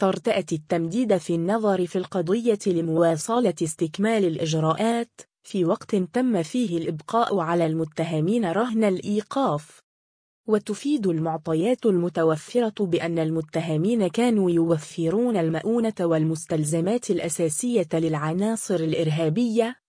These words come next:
إضافة إلى تمكينهم من هواتف جوالة، مقابل مبالغ مالية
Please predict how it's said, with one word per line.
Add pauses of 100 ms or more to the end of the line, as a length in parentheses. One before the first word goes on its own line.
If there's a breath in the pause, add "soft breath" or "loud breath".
(140)
إضافة
إلى
تمكينهم
من
هواتف
جوالة، (200)
مقابل
مبالغ
مالية